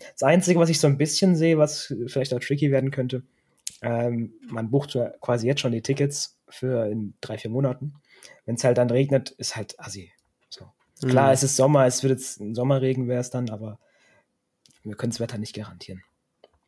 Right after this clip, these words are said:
Speaker 2: Ja, gut, aber das ist ja meistens so bei so
Speaker 1: Das
Speaker 2: Outdoor-Sachen.
Speaker 1: ist
Speaker 2: Also,
Speaker 1: halt so, ja.
Speaker 2: ja.
Speaker 1: Und das ist dann auch nicht so schlimm. Das ist ja auch im Wald und dann ist ja auch nicht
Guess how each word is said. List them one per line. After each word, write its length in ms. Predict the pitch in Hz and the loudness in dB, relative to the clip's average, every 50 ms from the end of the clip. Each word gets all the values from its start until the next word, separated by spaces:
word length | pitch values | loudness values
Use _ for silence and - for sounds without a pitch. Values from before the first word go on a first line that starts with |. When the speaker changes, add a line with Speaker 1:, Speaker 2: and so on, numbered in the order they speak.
| _ _ _ - | _ _ _ -6
Speaker 2:
Ja, 220 | 110 113 113 113 | -2 0 0 0
gut, 220 | 113 117 117 113 113 | 0 0 -2 -2 -2
aber 160 | 113 113 110 | -4 -4 -2
das 200 | 113 110 107 - | -4 -4 -6 -8
ist 140 | 120 113 - | -12 -10 -6
ja 440 | 120 113 110 107 107 107 113 113 120 113 | -4 -2 -2 -2 -4 -6 -6 -8 -8 -8
meistens 360 | 107 107 107 - - - 107 | -6 -6 -6 -8 -10 -12 -12
so 100 | 107 104 | -10 -10
bei 180 | 107 107 107 | -8 -10 -10
so 160 | 107 - - 110 | -10 -10 -10 -8
Speaker 1:
Das 120 | - 110 | -8 -6
Speaker 2:
Outdoor-Sachen. 500 | 110 - - 110 - - 98 110 131 135 | -8 -8 -10 -12 -12 -12 -12 -12 -10 -8
Speaker 1:
ist 100 | 123 117 | -6 -6
Speaker 2:
Also, 100 | - - | -6 -6
Speaker 1:
halt 120 | 110 104 - | -6 -8 -10
so, 180 | - 101 90 - _ _ | -10 -14 -14 -18 _ _
ja. 120 | 98 98 - | -20 -16 -10
Speaker 2:
ja. 180 | - 117 113 127 _ _ _ _ _ - - - - - - - - - | -8 -8 -8 -8 _ _ _ _ _ -20 -20 -20 -20 -20 -20 -20 -14 -8
Speaker 1:
Und 160 | - 120 117 110 | -4 -4 -4 -2
das 120 | 107 - | -4 -6
ist 180 | 104 - - - | -6 -6 -8 -8
dann 100 | 104 101 | -12 -12
auch 80 | 98 | -12
nicht 160 | 101 101 - - | -12 -10 -8 -8
so 160 | - 110 107 | -8 -8 -8
schlimm. 280 | - - - 98 98 98 | -8 -8 -10 -10 -12 -12
Das 180 | 95 - - | -12 -12 -10
ist 140 | - - - | -10 -10 -10
ja 80 | 113 101 | -10 -12
auch 160 | 95 - - | -12 -12 -14
im 120 | 101 95 101 | -14 -12 -10
Wald 260 | 101 107 110 107 - | -10 -8 -8 -10 -10
und 160 | 107 101 101 | -12 -12 -12
dann 160 | 98 98 98 92 | -12 -14 -14 -14
ist 240 | 92 95 - - | -14 -12 -12 -12
ja 60 | 101 92 | -12 -12
auch 60 | 101 | -14
nicht 460 | 98 101 - - - - - - _ | -14 -12 -12 -10 -10 -12 -12 -14 _